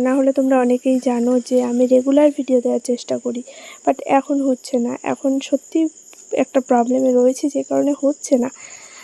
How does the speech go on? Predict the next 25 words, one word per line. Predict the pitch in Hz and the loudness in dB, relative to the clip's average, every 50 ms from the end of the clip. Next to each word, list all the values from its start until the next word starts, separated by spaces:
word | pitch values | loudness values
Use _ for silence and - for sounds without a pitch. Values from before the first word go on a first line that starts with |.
| - - - - - 254 - | -20 -20 -10 -4 -4 0 2
চেষ্টা | 311 311 - - 359 320 311 | 2 2 4 4 2 4 4
করব | 302 294 285 330 440 480 - - - _ - 277 254 | 4 4 4 2 0 0 -4 -10 -20 _ -6 -2 -2
আজকে | 262 - - 339 302 302 | -2 0 0 -2 0 0
থেকে | 269 - 330 330 294 262 | 0 0 2 0 2 4
রেগুলার | 262 262 254 285 285 302 285 254 247 | 2 2 2 2 2 2 2 4 2
ব্লগ | 247 240 240 233 - | 0 0 0 -2 -4
দেওয়ার। | - 240 240 240 311 - - - | -4 -2 -2 -2 -4 -6 -6 -2
হ্যাঁ, | 285 247 240 269 - - - - | 0 0 0 0 -6 -12 -8 0
খুব | - 311 330 349 339 - - - - - - - | 4 4 4 4 4 0 -8 -20 -20 -16 -6 0
যদি | 330 311 330 311 - | 0 2 2 2 2
প্রবলেম | 330 311 302 311 311 320 330 320 | 2 2 2 2 -2 -4 -2 -2
হয় | 359 427 - - 277 | -2 -4 -2 -4 -4
তাহলে | 254 254 - 302 330 330 | -4 -4 -2 0 0 0
হয়তো | 320 302 - - | 0 0 0 0
এক | 269 254 247 - | 0 -2 -2 -4
আধ | 247 240 - | -8 -6 -4
দিন | 285 294 277 277 | -4 -6 -4 -2
কামাই | 269 247 240 247 254 - | -2 -2 0 0 0 0
যেতে | 269 247 - 277 - - | -2 -2 -2 -2 -2 0
পারে, | 262 247 233 240 320 - - - - - - - - - - | 0 0 2 2 0 -2 -4 -10 -20 -20 -20 -20 -8 0 2
তাছাড়া | 285 285 - - 349 392 349 277 | 2 2 2 0 0 2 4 4
রেগুলার | 269 247 - 254 277 294 269 - | 4 4 2 2 2 2 2 2
দেওয়ার | - 247 247 262 - - - | 0 0 0 0 -2 -2 -4
চেষ্টা | 277 - - - 269 240 - | -4 -4 -2 -4 -4 -2 -2
করব। | 247 247 240 | -4 -4 -4